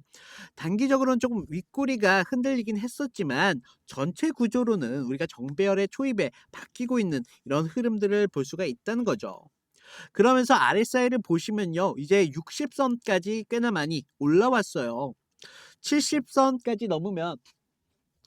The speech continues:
아직은 좀 가열 전까지는 충분히 여유가 좀 있죠.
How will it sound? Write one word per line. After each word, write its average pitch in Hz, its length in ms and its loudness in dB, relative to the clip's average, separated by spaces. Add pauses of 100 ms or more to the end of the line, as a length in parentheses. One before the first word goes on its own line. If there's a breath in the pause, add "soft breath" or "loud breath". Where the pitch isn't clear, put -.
(1300 loud breath)
아직은 220 580 6
좀 208 160 -2
가열 277 640 2
전까지는 233 960 2
충분히 277 540 0
여유가 214 400 2
좀 233 160 -2
있죠. 214 420 -2